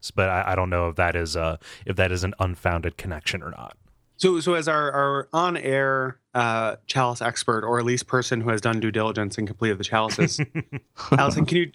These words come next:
Speaker 2: can you say if these, uh, these things show up later on, or is there any significant to the significance of these statues with the, the daggers? Are they part of the chalice?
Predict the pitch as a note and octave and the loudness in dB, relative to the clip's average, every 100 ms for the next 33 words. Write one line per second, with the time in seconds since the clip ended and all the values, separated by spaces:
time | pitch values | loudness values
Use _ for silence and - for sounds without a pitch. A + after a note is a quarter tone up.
0 | - E3+ D#3+ D#3+ D3+ - C3+ B2+ B2+ A#2+ | -2 0 4 4 2 0 0 2 0 2
1 | B2 C3+ A#2 - A2+ G2+ G#2 - _ _ | 0 0 0 2 2 2 0 -8 _ _
2 | A2+ A2+ A2 G#2 B2 A#2 G#2 G#2+ A#2 A2 | 0 2 2 2 0 -2 -2 0 0 0
3 | G#2+ G#2 A2+ A2 G#2+ G#2+ G#2 - - - | -4 -4 -2 -2 -2 -2 -2 -2 -6 -4
4 | A2+ A2+ B2 A#2+ C3 B2 - B2 - C#3 | -2 0 -2 -2 -2 -2 0 -2 0 -2
5 | B2+ C#3 C#3 B2+ - C#3 C#3 D3 D#3 C3+ | 0 0 0 0 0 0 0 -2 -4 -2
6 | G#2 G#2+ G#2+ G2+ G2+ - G#2 C#3 C3 - | -2 0 0 -2 -2 -2 -2 -4 -8 -12
7 | - | -12